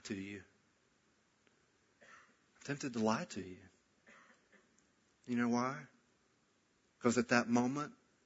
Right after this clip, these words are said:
what I'm tempted most towards is to want you to like me. I want you to like me so much that you'll come to my church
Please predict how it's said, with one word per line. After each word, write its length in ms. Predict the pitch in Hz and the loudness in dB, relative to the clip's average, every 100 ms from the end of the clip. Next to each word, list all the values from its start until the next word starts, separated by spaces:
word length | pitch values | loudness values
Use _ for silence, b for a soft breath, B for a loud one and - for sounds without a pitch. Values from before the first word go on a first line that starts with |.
| - | -2
what 140 | 113 | 2
I'm 180 | 120 123 | 2 0
tempted 480 | - 131 - 135 120 | 0 -2 0 -2 0
most 540 | 120 127 - - - - _ _ _ _ _ _ _ _ _ _ - | -2 -2 -8 -12 -16 -20 _ _ _ _ _ _ _ _ _ _ -4
towards 640 | 131 131 139 139 - - - _ _ _ _ _ _ _ _ _ _ _ _ _ _ _ _ _ _ _ _ _ _ _ _ _ _ | 2 2 2 -2 -4 -6 -14 _ _ _ _ _ _ _ _ _ _ _ _ _ _ _ _ _ _ _ _ _ _ _ _ _ _
is 180 | - 113 | -4 -2
to 260 | - 110 110 - - _ _ _ - | 0 -2 -2 -10 -20 _ _ _ -2
want 220 | 120 113 | 2 2
you 200 | 113 127 | 4 6
to 80 | 127 | 8
like 340 | 113 113 117 | 6 6 4
me. 320 | 117 110 98 104 - _ _ _ _ _ _ _ _ _ _ _ _ _ _ _ _ _ _ _ _ - | -2 -8 -8 -14 -20 _ _ _ _ _ _ _ _ _ _ _ _ _ _ _ _ _ _ _ _ -8
I 100 | 123 | -2
want 180 | 135 131 | 0 2
you 120 | 131 | 4
to 80 | 120 | 4
like 360 | 110 113 123 | 4 4 2
me 160 | 131 113 | 0 0
so 200 | - 127 | 0 -2
much 360 | 127 127 - - | -2 -2 -2 -4
that 180 | 110 | -4
you'll 100 | 110 | -4
come 260 | 104 123 117 | -4 0 0
to 60 | 110 | 0
my 160 | 101 | -4
church 640 | 95 - 113 - - - | -8 -8 -8 -12 -14 -14